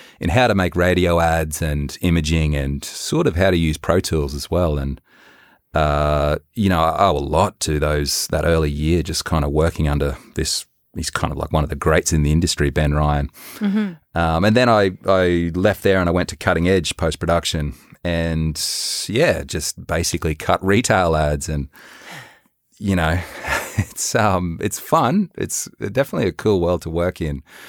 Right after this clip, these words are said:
Speaker 1: Um, it's not always the most exciting sound design in the world, but it
Speaker 2: Mm-hmm.
Speaker 1: really sort of trains you to be quick and efficient in Pro Tools.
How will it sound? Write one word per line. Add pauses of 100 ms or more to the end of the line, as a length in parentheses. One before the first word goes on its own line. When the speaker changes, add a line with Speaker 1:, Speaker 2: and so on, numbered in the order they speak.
(240)
Speaker 1:
Um,
it's
not
always
the
most
exciting
sound
design
in
the
world, (420)
but
it
Speaker 2:
Mm-hmm.
Speaker 1:
really
sort
of
trains
you
to
be
quick
and
efficient
in
Pro
Tools.